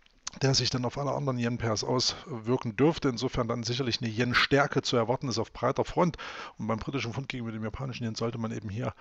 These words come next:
auf die Zone um hundertdreißig Yen achten, insbesondere natürlich hier im Su-, Zuge des Brexit, ähm, Sell-Offs, was wir hier im Juni gesehen haben. Dann gab es natürlich nachfolgend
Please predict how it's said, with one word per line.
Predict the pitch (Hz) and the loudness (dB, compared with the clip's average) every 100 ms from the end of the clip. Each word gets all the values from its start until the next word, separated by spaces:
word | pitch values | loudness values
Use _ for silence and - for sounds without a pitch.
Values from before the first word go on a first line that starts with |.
| - - - - - | -18 -20 -20 -20 -18
auf | - 147 151 - | -4 0 0 -2
die | 127 | -4
Zone | - - 143 135 | -2 0 2 0
um | 147 131 | 0 0
hundertdreißig | 135 127 107 120 117 113 127 | 0 -2 0 0 2 0 -2
Yen | 120 | -2
achten, | 156 - 139 | -4 -4 -4
insbesondere | 156 - 127 127 135 | -4 -2 0 2 2
natürlich | 123 113 127 120 98 | 0 0 0 -2 0
hier | 135 127 - - - - | 2 0 -4 -16 -18 -12
im | 127 117 110 | -6 -6 -6
Su-, | 101 117 139 120 | -6 -6 -6 -8
Zuge | - 120 | -8 -6
des | 107 - | -4 -4
Brexit, | - 120 - 123 - - - - | 0 0 2 -2 -4 -10 -12 -6
ähm, | 117 107 104 | -6 -4 -4
Sell-Offs, | - 117 117 110 117 | -2 0 0 0 -2
was | 104 | -2
wir | 110 | -2
hier | 110 110 104 120 | -2 -4 -6 -8
im | 107 | -6
Juni | 117 151 147 131 113 | -4 -2 -2 -2 -4
gesehen | 113 107 131 117 | -2 0 2 4
haben. | 120 110 | 4 2
Dann | 107 | -4
gab | 107 104 | -4 -6
es | |
natürlich | 120 110 117 - | -8 -8 -8 -8
nachfolgend | 127 - 120 | -10 -6 -6